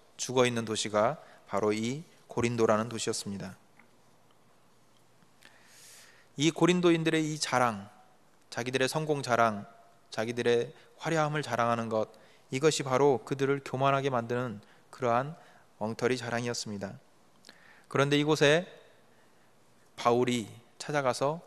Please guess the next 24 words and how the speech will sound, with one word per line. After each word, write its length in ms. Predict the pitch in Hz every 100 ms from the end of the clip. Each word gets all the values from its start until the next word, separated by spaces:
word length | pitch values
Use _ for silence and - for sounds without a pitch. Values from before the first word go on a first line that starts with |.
| -
복음의 440 | - 117 123 120 120
씨앗을 640 | - 147 135 131 127 143 - - _ -
뿌렸습니다. 640 | 147 139 - 110 101 95 110 - _ _ _ _ _ - - -
하나님의 420 | - 160 160 160
은혜로 280 | 156 156 156
많은 220 | 143 131
사람들이 720 | 131 135 131 127 139 127 107 - _ _ _ _ _ _
하나님을 420 | - 135 135 131
믿게 260 | 127 113 135
되고 460 | 120 120 135 170 170
또 100 | 147
예수 180 | 123 139
그리스도를 360 | 131 - 131
믿게 200 | 120 -
되어서 540 | 131 120 110 143 147 151
교회가 540 | - 127 131 123 127 147 - -
세워지게 440 | - 156 135 127
되었습니다. 600 | 117 113 - 110 101 98 - _ _ _ - - - -
그래서 260 | - 143 170
고린도 380 | 147 160 160
교회가 460 | 147 131 120 120 160 -
세워지게 400 | - - 151 131
된 120 | 120 117
것입니다. 500 | 107 113 101 95